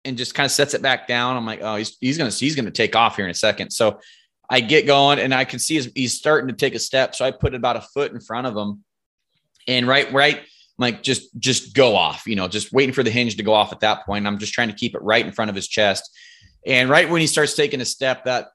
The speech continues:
that bow goes off and I smoked him right behind the heart. Um, and I mean, I was aiming at least six or eight inches in front of his chest there and, uh, made a good shot on him. And I'm like, "That is a hundred percent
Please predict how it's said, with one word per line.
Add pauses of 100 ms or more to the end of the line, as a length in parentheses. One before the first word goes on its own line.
(220)
that
bow
goes
off
and
I
smoked
him
right
behind
the
heart. (680)
Um, (220)
and
I
mean,
I
was
aiming
at
least
six
or
eight
inches
in
front
of
his
chest
there (540)
and,
uh, (460)
made
a
good
shot
on
him.
And
I'm
like,
"That (520)
is
a
hundred
percent